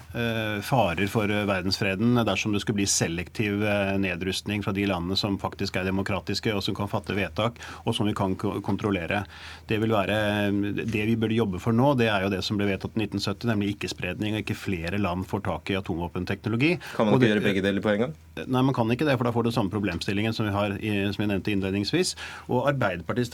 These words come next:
Speaker 1: strategi her, synes jeg er en, eh, veldig underlig. Jeg tror ikke noen fikk tak i det i det hele tatt, jeg. De er for og imot og strategi og visjoner hele tiden, og kanskje for eller mot et forslag som kommer i Stortinget, og så sier de etterpå at det er regjeringens ansvar. Altså, man må ha en, en politikk.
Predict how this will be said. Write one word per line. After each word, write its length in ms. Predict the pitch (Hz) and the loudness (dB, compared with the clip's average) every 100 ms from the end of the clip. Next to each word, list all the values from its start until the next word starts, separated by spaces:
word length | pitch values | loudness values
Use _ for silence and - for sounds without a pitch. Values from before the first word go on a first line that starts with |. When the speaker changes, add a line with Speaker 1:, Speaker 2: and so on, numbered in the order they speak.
| 120 | -2
Speaker 1:
strategi 240 | 135 127 139 | 0 -2 -2
her, 120 | 202 | 0
synes 180 | 180 143 | 0 2
jeg 80 | 135 | 4
er 140 | 113 | 6
en, 120 | 117 | 4
eh, 260 | 120 120 120 | 4 2 2
veldig 240 | 120 110 113 | 2 2 2
underlig. 160 | 160 | 2
Jeg 40 | 147 | 0
tror 100 | 120 | 2
ikke 80 | 117 | 2
noen 120 | 92 | 2
fikk 100 | 98 | 0
tak 200 | 95 90 | -2 -2
i 20 | |
det 60 | 87 | -2
i 40 | |
det 60 | 92 | -2
hele 80 | 85 | -4
tatt, 180 | - 214 | -2 -2
jeg. 120 | 196 - - - | -4 -10 -20 -2
De 60 | 147 | -2
er 40 | |
for 160 | 139 117 | 2 0
og 180 | 117 120 | 2 2
imot 300 | 113 123 131 | 2 2 0
og 120 | 120 | 0
strategi 480 | 120 113 123 - 95 | 0 -2 -2 0 0
og 100 | 104 | 0
visjoner 420 | 113 113 95 110 117 | -2 0 0 0 0
hele 160 | 98 | -2
tiden, 300 | 104 95 110 | -2 -2 0
og 120 | 117 | 0
kanskje 280 | 120 107 113 | -2 -4 -4
for 160 | 110 98 | -2 0
eller 140 | 104 | 0
mot 160 | 101 104 | -2 -4
et 100 | 117 | -4
forslag 320 | 110 - 85 | -6 -4 -4
som 120 | 117 | -4
kommer 200 | 110 98 | -2 -4
i 40 | 107 | -4
Stortinget, 440 | 147 101 156 196 - - - | -4 -2 -2 -4 -8 -16 -8
og 80 | 110 | -4
så 60 | |
sier 140 | 117 110 | -2 -2
de 60 | |
etterpå 200 | 107 - 113 | -2 -4 -2
at 20 | |
det 100 | 107 | 0
er 60 | 101 | 0
regjeringens 260 | 92 101 | -2 -2
ansvar. 400 | 110 98 135 190 - - - - | -4 -2 0 0 -2 -14 -16 -4
Altså, 240 | 113 127 - 90 78 | 0 0 0 -10 -10
man 160 | 156 131 | 0 4
må 120 | 143 | 6
ha 100 | 147 | 4
en, 80 | 123 | 2
en 240 | 120 98 101 | 0 -2 -2
politikk. 400 | 117 165 165 | -2 -2 -4